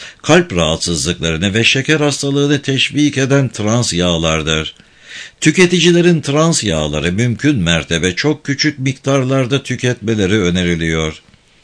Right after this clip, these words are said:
Yetmezmiş gibi sıvı katı yağlarda kullanılan birçok katkı maddesi var.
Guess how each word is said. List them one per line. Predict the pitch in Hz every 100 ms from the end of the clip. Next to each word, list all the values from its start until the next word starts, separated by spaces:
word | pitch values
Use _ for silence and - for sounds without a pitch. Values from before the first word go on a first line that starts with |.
| _ - - - -
Yetmezmiş | 101 147 143 156 170 117 87 -
gibi | 78 67 67 67 - -
sıvı | - - 147 180
katı | 175 143 143
yağlarda | 175 85 73 76 78 104
kullanılan | 101 98 87 90 87 95 98
birçok | 170 - 160 147
katkı | - 139 - 160
maddesi | 143 113 101 92 92
var. | 82 80 -